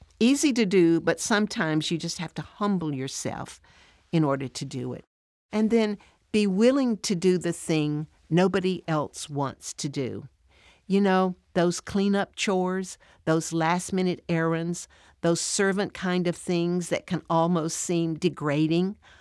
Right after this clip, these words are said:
Humble yourself by choosing to do those. I remember a time at my church many years ago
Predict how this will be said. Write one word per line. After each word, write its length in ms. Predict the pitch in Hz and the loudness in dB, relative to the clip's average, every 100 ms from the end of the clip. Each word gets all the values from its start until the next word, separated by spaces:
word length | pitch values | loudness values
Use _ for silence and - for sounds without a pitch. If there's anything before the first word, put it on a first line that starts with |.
| - _ | -20 _
Humble 400 | - 208 208 208 | 0 4 4 4
yourself 640 | 170 165 - 120 127 - - - _ - | 2 -2 -2 -2 -2 -6 -16 -20 _ -2
by 140 | 151 160 | 0 0
choosing 540 | - 202 185 180 165 | 0 2 2 2 0
to 140 | - 147 | 0 0
do 200 | 147 143 | 0 -2
those. 540 | 143 117 92 - - _ - - _ _ | -2 -4 -6 -12 -16 _ -20 -20 _ _
I 80 | 156 | 2
remember 480 | 165 165 180 175 151 | 4 6 6 4 2
a 80 | |
time 500 | 151 - 156 151 147 - _ | -2 -4 -2 0 -2 -6 _
at 140 | 151 - | -8 -4
my 160 | 147 | -4
church 480 | - - 160 117 - - | -2 0 2 0 -8 -2
many 180 | 160 156 | 0 2
years 320 | 139 147 170 | 0 0 0
ago 380 | 143 131 131 | 0 0 0